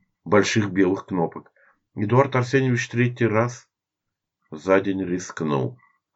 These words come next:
потянув штырёк вверх. Кабинет осветился светом новомодных светильников. Лера рассматривала ногти. Прямо перед ним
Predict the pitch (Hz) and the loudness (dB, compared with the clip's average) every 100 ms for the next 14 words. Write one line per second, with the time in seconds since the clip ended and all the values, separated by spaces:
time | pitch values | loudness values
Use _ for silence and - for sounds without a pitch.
0 | _ _ _ _ _ 82 80 80 78 82 | _ _ _ _ _ 0 2 0 2 0
1 | 87 - - 80 76 71 - _ - 60 | -2 -4 0 2 2 -2 -6 _ -16 -12
2 | 58 62 55 - - _ _ _ _ _ | -6 -4 -4 -8 -20 _ _ _ _ _
3 | _ _ _ _ _ _ _ _ _ _ | _ _ _ _ _ _ _ _ _ _
4 | - 80 95 107 107 - 95 85 98 85 | -4 -2 2 2 0 -2 -4 -2 -2 -2
5 | 87 - 95 90 90 87 82 85 85 87 | -4 0 0 2 0 2 4 6 4 2
6 | 82 85 - 85 87 - 98 62 - - | -2 -6 -4 -4 -2 -2 -4 -4 -8 -10
7 | - _ _ _ _ _ 71 85 101 98 | -20 _ _ _ _ _ 2 4 8 8
8 | 87 82 - 85 85 85 82 82 80 80 | 8 4 4 2 4 4 2 4 2 0
9 | 78 69 - - - _ _ _ _ - | -2 -4 -8 -16 -16 _ _ _ _ -2
10 | 85 95 92 85 87 80 76 85 90 92 | 6 6 6 2 2 2 0 -2 -2 -6